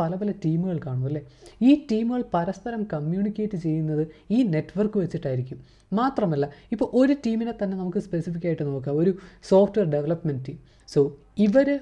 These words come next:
വർക്ക് ചെയ്യുന്നത് പരസ്പരം കൊളാബറേറ്റ് ചെയ്തിട്ടായിരിക്കും. ചിലപ്പോൾ അഞ്ച് പേരുണ്ടാവും, അഞ്ച് പേരും അഞ്ച് ഡ്യൂട്ടി ഉണ്ടാവും, ഇതെല്ലാം കൂടെ ചേർത്ത് വെച്ചിട്ടായിരിക്കും അവരവരുടെ പ്രോജക്റ്റ് ഫിനിഷ് ചെയ്യുന്നത്. So, ഇവർ തമ്മിൽ കമ്മ്യൂണിക്കേറ്റ് ചെയ്യുന്നതും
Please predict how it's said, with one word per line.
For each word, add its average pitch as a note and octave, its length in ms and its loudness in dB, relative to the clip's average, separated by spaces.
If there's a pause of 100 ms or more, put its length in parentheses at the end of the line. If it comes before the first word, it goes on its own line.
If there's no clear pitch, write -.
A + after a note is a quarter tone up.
(140)
വർക്ക് F3 360 2
ചെയ്യുന്നത് D#3 360 2 (240)
പരസ്പരം F3+ 440 0 (100)
കൊളാബറേറ്റ് D#3+ 500 0
ചെയ്തിട്ടായിരിക്കും. C3+ 520 -4
ചിലപ്പോൾ - 240 -2 (100)
അഞ്ച് G3+ 280 2
പേരുണ്ടാവും, C3 440 0 (400)
അഞ്ച് G#3+ 340 4
പേരും D#3+ 260 0 (280)
അഞ്ച് G#3+ 300 2
ഡ്യൂട്ടി E3+ 320 2
ഉണ്ടാവും, C3 260 -4 (200)
ഇതെല്ലാം G#3 320 2
കൂടെ G#3+ 180 2
ചേർത്ത് F#3+ 380 2
വെച്ചിട്ടായിരിക്കും D#3+ 560 -2 (100)
അവരവരുടെ G#3+ 460 -4
പ്രോജക്റ്റ് E3+ 440 0
ഫിനിഷ് D#3 280 0
ചെയ്യുന്നത്. B2+ 300 -4 (500)
So, G#3 80 6 (520)
ഇവർ D#4+ 240 4 (380)
തമ്മിൽ G#3 320 4 (120)
കമ്മ്യൂണിക്കേറ്റ് F3 680 0
ചെയ്യുന്നതും D3 460 -4